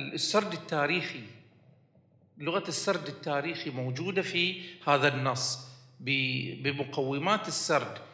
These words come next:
والزمان والمكان والانتقال من، من فترة زمنية، من الحسين كان في مكة،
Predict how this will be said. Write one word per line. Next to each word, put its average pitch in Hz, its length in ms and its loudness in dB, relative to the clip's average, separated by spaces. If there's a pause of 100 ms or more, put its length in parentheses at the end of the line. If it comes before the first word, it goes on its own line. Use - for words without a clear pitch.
(200)
والزمان 139 640 4
والمكان 151 680 -2
والانتقال 160 920 2 (360)
من، 185 360 0
من 208 140 4
فترة 220 320 2
زمنية، 190 440 4
من 185 200 0
الحسين 180 500 2
كان 156 260 2
في 160 220 0
مكة، 151 540 0